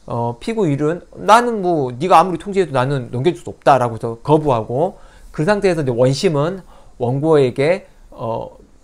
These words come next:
"이거 넘겨주라. 피고 넘겨주는 게 맞다."라고 해서 원고 승소 판결을 한 거죠. 문제는 뭐냐면 피고 일은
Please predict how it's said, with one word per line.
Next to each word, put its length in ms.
"이거 220
넘겨주라. 760
피고 240
넘겨주는 400
게 60
맞다."라고 580
해서 140
원고 280
승소 300
판결을 340
한 100
거죠. 280
문제는 500
뭐냐면 540
피고 260
일은 460